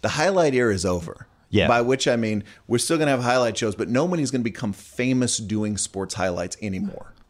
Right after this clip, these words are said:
Speaker 2: True.
Speaker 1: They might be famous for studio show, argument show, whatever. They're not gonna be famous for that. So I think we can cap it, right? We know, we can now look back and say we have the whole highlight era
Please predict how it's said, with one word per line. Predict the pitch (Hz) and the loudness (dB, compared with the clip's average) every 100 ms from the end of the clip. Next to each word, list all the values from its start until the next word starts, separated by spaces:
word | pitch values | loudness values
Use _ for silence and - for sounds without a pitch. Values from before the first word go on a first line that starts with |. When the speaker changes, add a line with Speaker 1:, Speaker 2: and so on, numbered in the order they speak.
| _ _ | _ _
Speaker 2:
True. | - | 2
Speaker 1:
They | 160 | 4
might | 156 | 4
be | 143 | 0
famous | - 120 101 | -2 -2 -2
for | 90 | -4
studio | - 160 156 | 0 2 4
show, | 139 156 139 131 131 127 - - | 2 2 4 4 2 0 -6 -2
argument | 127 139 139 135 | 0 2 0 -2
show, | 123 - 123 | -2 2 4
whatever. | 117 113 101 | 4 4 2
They're | 107 131 | 2 0
not | 165 | 0
gonna | - | -2
be | 123 | -2
famous | 117 131 113 101 | -2 -2 -2 -2
for | 95 | -6
that. | 85 - - - - | -8 -10 -18 -20 -6
So | - - | -2 0
I | 135 | 0
think | 143 208 180 | -2 -2 0
we | 160 | 0
can | 135 104 | 0 -2
cap | - 185 127 - | -2 -4 -4 -6
it, | - | -4
right? | 107 113 | 0 0
We | 131 | 2
know, | 139 147 | 2 2
we | 143 | 0
can | 147 143 | 0 2
now | 151 | 2
look | 143 107 | 0 2
back | 123 113 | 2 2
and | 107 | -2
say | 110 | -2
we | 117 | 0
have | 135 | -2
the | 113 | -2
whole | 101 120 | 0 0
highlight | - 110 104 95 92 | 0 0 2 0 0
era | 101 80 - | -4 -4 -8